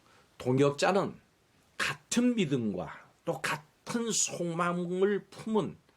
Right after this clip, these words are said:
그런 일꾼입니다. 바울은 디도에 대해서 사 절에 "같은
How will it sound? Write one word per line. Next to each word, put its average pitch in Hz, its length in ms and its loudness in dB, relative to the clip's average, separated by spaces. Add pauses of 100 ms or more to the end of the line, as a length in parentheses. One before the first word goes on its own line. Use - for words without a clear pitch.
(340)
그런 156 320 0
일꾼입니다. 87 680 -8 (1080)
바울은 156 540 6
디도에 143 460 4
대해서 131 720 4 (440)
사 - 640 -2
절에 147 440 0 (540)
"같은 - 800 -4